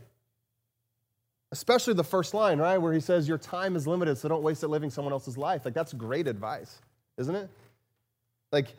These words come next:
it's an incredible statement. It sounds like it could be from the book of Proverbs almost, right? Like, like this idea that our days are numbered and we don't wanna waste our existence. Like, that's really good advice to give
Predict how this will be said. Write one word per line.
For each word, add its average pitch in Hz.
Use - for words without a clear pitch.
it's 170
an 180
incredible 190
statement. 120
It 135
sounds 190
like 180
it 185
could 175
be 180
from 180
the 170
book 185
of 165
Proverbs 175
almost, 113
right? 160
Like, 117
like 127
this 165
idea 165
that 156
our 147
days 151
are 156
numbered 147
and 120
we 127
don't 147
wanna 156
waste 143
our 156
existence. 143
Like, 120
that's 160
really 165
good 156
advice 151
to 143
give 143